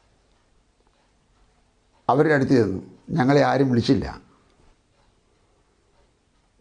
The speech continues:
സൗന്ദര്യം കുറവായിരിക്കും, പണം കുറവായിരിക്കും, കാഴ്ചയ്ക്ക്,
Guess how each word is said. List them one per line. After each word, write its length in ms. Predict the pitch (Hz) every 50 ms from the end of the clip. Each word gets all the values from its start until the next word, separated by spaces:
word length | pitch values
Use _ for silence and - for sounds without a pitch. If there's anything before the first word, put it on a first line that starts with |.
| _ _ _ - - _ _ _ _ _ _ -
സൗന്ദര്യം 440 | - - 170 156 165 170 175 180 170
കുറവായിരിക്കും, 580 | 165 156 156 160 147 143 139 139 127 139 151 - - - - - _ _ _ _ _ _ _ _ _ _ _ _ _ _ _ _ _ _ _ _ _ _ _ _ _ _ _ _ _ _ -
പണം 240 | - 156 160 175 180 160
കുറവായിരിക്കും, 640 | 160 143 151 160 151 143 139 135 135 120 127 - - - - - - - - _ _ _ _ _ _ _ _ _ _ _ _ _ _ _ _ _ _ _ _ _ _ _ _ _ _ _ _ _ _ -
കാഴ്ചയ്ക്ക്, 600 | - 139 139 151 151 151 156 165 156 - 160 160